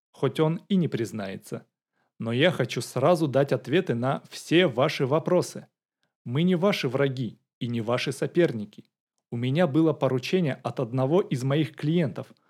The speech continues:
уточнить, чем именно вы будете сегодня заниматься. Поэтому я и прикрепил к вам своего парня. Согласитесь, если бы я считал вас врагами, то, зная вашу квалификацию,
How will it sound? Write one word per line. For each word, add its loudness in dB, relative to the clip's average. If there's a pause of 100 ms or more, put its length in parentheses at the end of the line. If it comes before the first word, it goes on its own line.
(400)
уточнить, -2 (300)
чем 2
именно 4
вы 0
будете -2
сегодня -2
заниматься. -4 (440)
Поэтому 0
я 0
и -4
прикрепил 0
к -12
вам 0
своего -4
парня. -2 (460)
Согласитесь, -2 (260)
если -4
бы 0
я 2
считал 0
вас -4
врагами, -2 (260)
то, -2
зная 0
вашу 0
квалификацию, -2